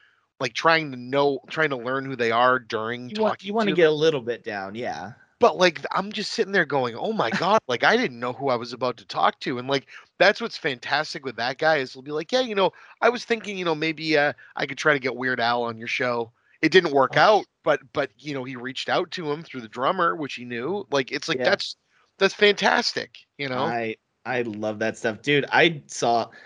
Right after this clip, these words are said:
Speaker 2: <laughs> I got to see Weird Al for the first time, uh, like, two years ago. I saw his tour with the,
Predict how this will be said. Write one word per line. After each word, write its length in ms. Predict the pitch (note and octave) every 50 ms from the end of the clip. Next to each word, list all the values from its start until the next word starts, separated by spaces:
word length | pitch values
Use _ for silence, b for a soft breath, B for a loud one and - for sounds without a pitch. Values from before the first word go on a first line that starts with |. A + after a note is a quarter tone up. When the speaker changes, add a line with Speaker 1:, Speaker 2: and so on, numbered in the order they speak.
| B B B B
Speaker 2:
<laughs> 260 | C#3 - - F3 -
I 80 | C#3+ D#3+
got 140 | E3+ E3+
to 80 | D3+ D3+
see 140 | C#3+ - D#3
Weird 240 | B2+ B2 C3+ B2+ A#2+
Al 160 | A#2+ A#2+ A#2
for 140 | A2+ B2+ B2+
the 80 | A2 G#2
first 300 | - A#2+ A#2+ A2+ - -
time, 360 | C#3 A2 A2 A2 G#2+ G#2 G2+ -
uh, 320 | - A2 G#2 G2+ G2 F#2+ F#2+ F#2+
like, 260 | A2+ G#2+ F#2 - -
two 120 | - C#3+ B2
years 260 | A#2 A#2+ A#2+ A2 G#2+
ago. 220 | G#2 A2 G#2 G#2+ F2+
I 140 | G#2 A2+ A2
saw 260 | A2 - A#2+ A2 A2
his 220 | B2 A#2 G#2 -
tour 340 | - - D3 B2+ A#2 A#2 A2
with 240 | A2+ A#2 A2+ - -
the, 320 | A#2+ A2+ G#2+ G2+ G2 -